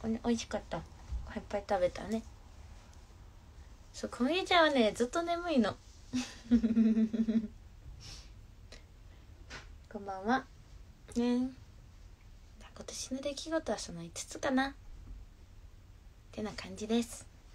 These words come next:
そう、普通になんか、こっちでも、こう、あ、コメントでも質問来てんだよね。こっち。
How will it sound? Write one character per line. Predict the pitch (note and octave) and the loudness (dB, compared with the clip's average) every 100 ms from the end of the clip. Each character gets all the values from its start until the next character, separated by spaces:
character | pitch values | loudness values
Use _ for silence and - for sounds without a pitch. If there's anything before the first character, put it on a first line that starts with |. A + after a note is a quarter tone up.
| - - - - - - - - - | -20 -20 -20 -20 -20 -20 -20 -20 -20
そ | - - G3 | -18 -12 -12
う、 | |
普 | F#3 | -12
通 | - - | -14 -14
に | F4+ | -14
な | F4 | -10
ん | E4+ | -4
か、 | - - | -4 -4
こ | - | -10
っ | - | -10
ち | - | -8
で | F4+ | 0
も、 | B3 F#3 - - | 0 0 -2 -2
こ | A#3 | -4
う、 | C4+ F4+ - - | -4 -6 -12 -14
あ、 | A3 | -12
コ | - A#3+ | 0 2
メ | D#4 | 2
ン | |
ト | E4+ F4+ | 0 -4
で | E4+ | 0
も | G3 - - - - - - | 0 0 -12 -18 -18 -18 -18
質 | - B3 | -8 -4
問 | C4 C#4 | -4 -4
来 | B3+ | -8
て | - D4 | -4 -2
ん | F3 | 0
だ | |
よ | D#3 | -2
ね。 | D#3+ A3 A#3 - - - - - - - - - - - - | -2 -2 -2 -6 -18 -20 -18 -18 -18 -18 -20 -18 -16 -16 -14
こ | G#3+ | -16
っ | - | -14
ち。 | - B3 | -6 -6